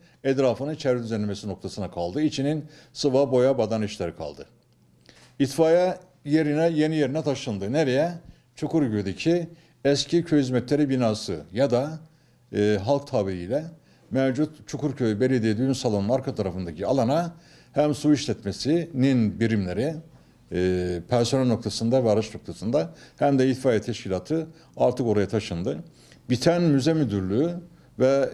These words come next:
e, yeni mezarlık alanı girişi ve aile mezarlığı meselesinden sonra müze müdürlüğünün bulunduğu alanda da, yani eski itfaiye binasının bulunduğu alanda da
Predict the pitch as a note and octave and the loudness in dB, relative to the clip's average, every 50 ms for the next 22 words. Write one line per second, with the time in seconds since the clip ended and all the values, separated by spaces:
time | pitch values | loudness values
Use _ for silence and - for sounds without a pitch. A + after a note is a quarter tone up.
0 | - - - _ _ _ _ - A2 A2+ A2+ A2+ A2+ A2+ A2 A2 B2+ C#3 D3+ D3+ | -8 -16 -20 _ _ _ _ -2 0 2 4 4 4 4 4 2 2 2 2 2
1 | C#3+ C3 A#2 B2 C#3+ C#3+ D3 C#3+ - B2 G#2 G#2 G2+ G2 F#2 A2 A2+ A#2+ A2+ - | 2 2 2 2 0 0 0 -2 -2 -2 -2 -2 -2 -2 -4 -4 -4 -4 -4 0
2 | - D#3 D3 A2+ A#2+ C3 C3 C3 C3 - C#3 A#2+ A#2 A#2 A#2+ C#3 C#3 B2 G#2 F2+ | 0 0 0 2 2 4 4 2 2 0 2 2 2 2 2 0 0 0 0 0
3 | A2 G2+ F#2+ G2+ G2+ F#2+ F#2+ A2 G#2+ - B2+ A#2 A2 - C3 C3 C#3+ D3 B2 - | 0 0 0 0 -2 0 0 -2 -2 -2 -2 -2 -2 -2 0 0 0 0 0 -2
4 | G2+ F#2+ G#2 B2+ D#3+ E3+ E3+ - - - - - _ _ - A2+ B2 C3+ D#3+ D#3+ | -4 -4 -2 -2 -2 -2 -4 -10 -16 -20 -20 -20 _ _ -2 0 2 2 4 4
5 | D3+ C3 A2+ A#2 A2 G#2+ G#2+ G#2+ G#2 G2 G2 G2+ C3+ C3 B2+ A#2+ A2 A2+ A2+ A#2 | 2 2 2 2 2 2 2 2 0 -2 -2 -2 0 2 2 2 4 2 2 2
6 | A#2+ B2+ B2+ B2 B2 C#3+ D3 A2+ G2+ B2 C#3+ D3+ - - _ _ F2+ F#2+ G2 G2 | 2 2 0 2 2 0 2 2 2 0 0 -4 -12 -18 _ _ -6 -6 -4 -4
7 | G2 G#2 G#2 - - - A2+ A2 A#2 A2+ - - - - _ _ A#2 A2+ - - | -4 -4 -4 -6 -6 -4 -2 -2 -2 -4 -6 -14 -20 -20 _ _ -6 -6 0 0
8 | B2+ A#2 A#2 A2 G#2+ G#2+ A2 G2+ - - G#2+ G#2 G2+ A2 A2+ G#2 G#2 G#2 G#2 G2+ | 2 2 2 2 2 0 -2 -2 -2 -4 -4 -2 0 0 0 2 2 2 2 2
9 | G2+ G#2 G#2+ A#2+ C#3 A2+ A2 C3+ D3+ D3+ | 0 0 -2 -2 -2 -2 -2 -2 -4 -6